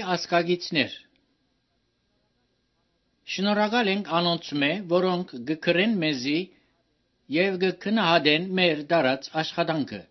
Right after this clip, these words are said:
Ուրիշներ կփափակեն լուսաբանություններ ստանալ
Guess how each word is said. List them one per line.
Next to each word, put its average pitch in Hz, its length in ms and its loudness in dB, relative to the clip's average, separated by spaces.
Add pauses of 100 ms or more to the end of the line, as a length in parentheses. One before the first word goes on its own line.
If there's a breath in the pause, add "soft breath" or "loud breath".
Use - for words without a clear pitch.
(2500)
Ուրիշներ 185 580 2 (340)
կփափակեն 202 680 0 (120)
լուսաբանություններ 185 1040 0
ստանալ 139 480 0